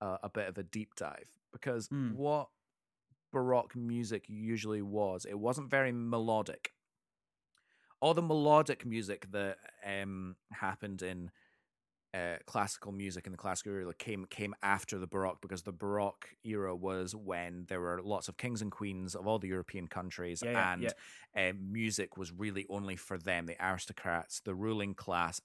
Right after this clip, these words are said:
Speaker 1: and
Speaker 2: Sure,
Speaker 1: the smart
Speaker 2: sure.
Speaker 1: and the smart people. Therefore, the music was very, very technical. It wasn't very m-, melodic, and it was very, very highbrow, very, very high art.
Speaker 2: Mm,
Speaker 1: And it
Speaker 2: mm.
Speaker 1: wasn't until what's called the a-, what's known as the Age of Enlightenment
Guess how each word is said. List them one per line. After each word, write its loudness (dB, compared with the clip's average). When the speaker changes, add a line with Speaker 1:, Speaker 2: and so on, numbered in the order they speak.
Speaker 1:
and -2
Speaker 2:
Sure, 0
Speaker 1:
the 4
smart 4
Speaker 2:
sure. 2
Speaker 1:
and 2
the -2
smart 0
people. -8
Therefore, -2
the -6
music -6
was -4
very, 0
very -2
technical. -2
It -8
wasn't -6
very 0
m-, -6
melodic, 0
and -6
it -12
was -8
very, 0
very -2
highbrow, -4
very, -4
very -4
high -2
art. 2
Speaker 2:
Mm, -4
Speaker 1:
And -6
it 0
Speaker 2:
mm. 2
Speaker 1:
wasn't 2
until -2
what's -2
called -2
the -4
a-, -2
what's -4
known -2
as -4
the -8
Age -2
of -6
Enlightenment -2